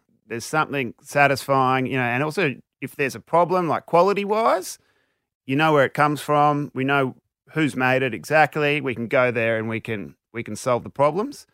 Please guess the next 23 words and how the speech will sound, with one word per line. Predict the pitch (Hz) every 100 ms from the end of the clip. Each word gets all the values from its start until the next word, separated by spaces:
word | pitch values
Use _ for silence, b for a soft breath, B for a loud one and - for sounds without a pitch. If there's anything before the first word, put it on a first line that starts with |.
| _ _ _ _ _ _ _
Challenge | - 170 175 180 165 135
with | 131
making | 139 135 127 131 123 123
overseas | 123 110 - 147 151 127
is | 160 202 -
the | 117
stuff | - 156 127
comes | - 131 107
in, | 135 135 135 127
you | 120
gotta | 135
buy | 117 120 110 104 - -
thousands | 131 131 123 120
of | 110 110
it, | 110 - _ _
um, | 113 107 101 76 107 _
at | 113 104
a |
time. | - 123 147 220 - _ _ _ _
And | 120 117 113 110 107 113
if | 107
it's | -
wrong, | 143 165 156 202